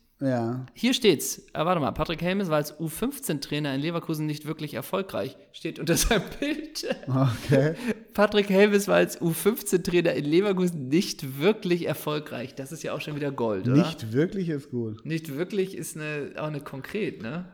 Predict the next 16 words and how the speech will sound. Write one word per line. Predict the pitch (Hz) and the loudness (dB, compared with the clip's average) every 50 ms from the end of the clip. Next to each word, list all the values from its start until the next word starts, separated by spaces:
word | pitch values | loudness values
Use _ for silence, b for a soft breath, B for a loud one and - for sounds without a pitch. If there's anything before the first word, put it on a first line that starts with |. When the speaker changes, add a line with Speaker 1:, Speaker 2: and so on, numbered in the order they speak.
| - - | -10 -6
Speaker 1:
Aber | 143 143 147 151 143 139 | 0 2 2 2 2 0
Paddy | 135 135 147 156 151 156 147 | -4 -4 -2 -2 0 0 0
Helmes | 135 135 151 180 202 180 - - | 0 0 -2 -2 -2 -4 -6 -6
krieg | - 175 175 | -4 -4 -2
ich | 170 | -2
nicht | 165 160 156 - | -2 -2 -2 0
ganz | 147 143 143 | -2 -2 -2
hin. | - 165 165 | -2 -4 -4
Paddy | - 156 156 156 151 | -2 -2 -2 0 0
Helmes | 139 143 160 185 196 180 - - | 0 0 0 0 -2 -4 -2 -2
war | 156 139 - | -2 -2 -2
auch | 151 151 | -4 -6
so | - - 165 | -4 -4 -4
ein | 165 151 | -4 -2
bisschen, | 151 156 156 160 - 160 156 151 151 156 151 151 | -2 -4 -4 -4 -4 -2 0 2 2 0 0 -2
äh, | 147 147 143 143 143 143 143 143 143 143 143 143 139 | -2 0 2 2 4 4 4 4 4 2 2 0 -2